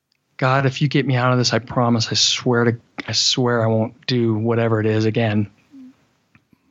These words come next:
And this time it was, "God, if you see fit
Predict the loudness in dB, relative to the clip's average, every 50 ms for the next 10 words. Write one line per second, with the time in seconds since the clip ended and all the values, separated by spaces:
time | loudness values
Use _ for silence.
0 | _ _ _ _ -20 -6 -2 0 2 2 2 2 2 2 4 4 4 4 2 2
1 | 2 0 -2 -2 -2 0 2 2 2 2 2 0 -4 -10 -18 -18 -18 -18 -20 -6
2 | -2 0 0 0 0 0 0 0 0 0 0 0 -2 -2 -2 0 0 0 0 -2
3 | -8